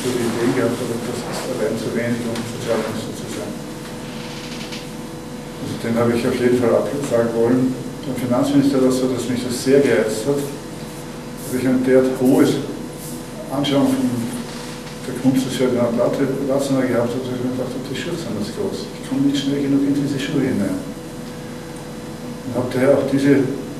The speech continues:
dieses Angebot abgelehnt. Mit großem Bedauern, aber damals nicht gesehen, dass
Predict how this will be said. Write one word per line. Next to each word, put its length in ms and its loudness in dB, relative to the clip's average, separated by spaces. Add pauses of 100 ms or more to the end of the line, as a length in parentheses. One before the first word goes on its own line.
(120)
dieses 240 2
Angebot 460 2 (100)
abgelehnt. 540 -4
Mit 1120 -10
großem 300 -2
Bedauern, 420 2
aber 260 2 (2000)
damals 400 -2 (100)
nicht 180 0
gesehen, 360 2
dass 100 2